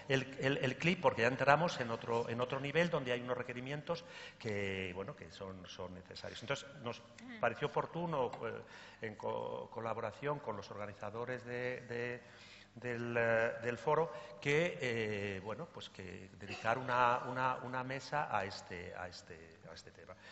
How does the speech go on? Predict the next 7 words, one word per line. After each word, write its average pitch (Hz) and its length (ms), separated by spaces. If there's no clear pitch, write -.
Porque, 117 640
bueno, 123 240
porque 110 240
efectivamente 117 1000
tiene 107 380
su - 120
interés, 135 520